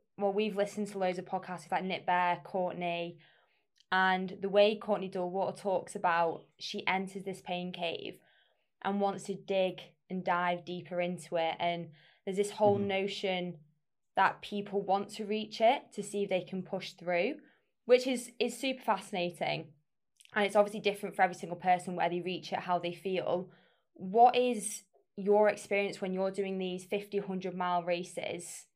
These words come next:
Speaker 1: at the pace you run as well? Have you experienced, like, extreme, I guess, levels of pain?
Speaker 2: Yeah, it's interesting. I think, uh,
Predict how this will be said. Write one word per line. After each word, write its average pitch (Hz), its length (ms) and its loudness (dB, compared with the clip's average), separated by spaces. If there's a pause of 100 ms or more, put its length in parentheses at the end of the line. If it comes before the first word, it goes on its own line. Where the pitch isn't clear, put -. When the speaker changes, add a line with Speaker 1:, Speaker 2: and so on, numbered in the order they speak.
Speaker 1:
at 190 200 2
the 196 40 -4
pace 196 380 -6
you 185 160 -6
run 175 140 -6
as 160 180 -10
well? 180 460 0 (800)
Have 196 260 -2
you 196 120 0
experienced, 180 920 -4 (180)
like, 190 160 -6
extreme, 175 880 -6 (720)
I 190 100 -4
guess, 180 240 -6
levels 175 300 0
of 175 100 -8
pain? 180 380 -6 (1800)
Speaker 2:
Yeah, 165 320 4
it's 135 160 -2
interesting. 190 460 -2
I 170 60 0
think, 202 360 -4
uh, 127 300 2